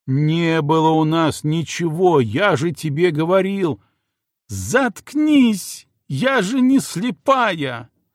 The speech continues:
Вижу, по чьей прихоти ты бегать начал, по чью дудку пляшешь ныне.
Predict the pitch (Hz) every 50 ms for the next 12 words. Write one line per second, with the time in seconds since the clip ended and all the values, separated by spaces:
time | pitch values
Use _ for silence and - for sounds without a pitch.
0 | _ _ _ 131 123 120 113 117 135 202 254 247 233 175 139 190 240 208 - -
1 | 214 - - - 220 226 220 190 - _ - 165 240 233 185 - - 175 143 -
2 | 180 151 - - 202 151 117 98 98 202 214 185 131 143 139 - _ 202 208 196
3 | 151 120 - - - - - _ _ _ _ _ _ _ _ - 208 196 - -
4 | - 214 240 254 220 165 160 165 180 285 262 190 - _ - 233 185 - - 247
5 | 254 226 180 151 - - 185 156 - - 196 214 214 190 165 139 131 123 113 98